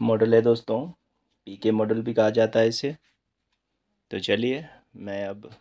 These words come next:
दूसरे वाला भी आपको दिखा देता हूँ। तो अब बारी आ गई है दोस्तों ये Philips company का आरआर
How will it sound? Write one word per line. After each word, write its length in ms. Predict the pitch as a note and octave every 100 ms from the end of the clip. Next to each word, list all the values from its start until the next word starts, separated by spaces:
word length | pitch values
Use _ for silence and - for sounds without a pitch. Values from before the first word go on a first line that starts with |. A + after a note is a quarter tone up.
| _ _ _ _ _ _ _ G#3+ _ _ _ _ _ _ _ _ _ _ _ -
दूसरे 380 | F2+ F#2+ G#2+ A2+
वाला 260 | A2 A2
भी 140 | A2 A2+
आपको 300 | G#2 - G#2+
दिखा 240 | G2+ G2+
देता 260 | G#2 G2+ G#2
हूँ। 220 | A2+ D#3 _ _ _ _ _ _ _ _ _ _ _ -
तो 240 | G#2 - -
अब 200 | B2+ C3
बारी 260 | C3 C#3
आ 140 | C3+ B2+
गई 140 | C3+
है 80 | C#3+
दोस्तों 600 | C#3 C3+ - B2 C#3 F#3+ G#3 _ _ _ _ _ _ _ _ _ _ _ _ _ _ _ _ -
ये 320 | G2 G2+ F#2+
Philips 400 | - A#2+ B2+ -
company 420 | A#2+ B2 B2 B2+
का 280 | B2 B2+ E3 F3 _ _ _ _ _ _ - - G2
आरआर 420 | B2 A#2+ A#2 B2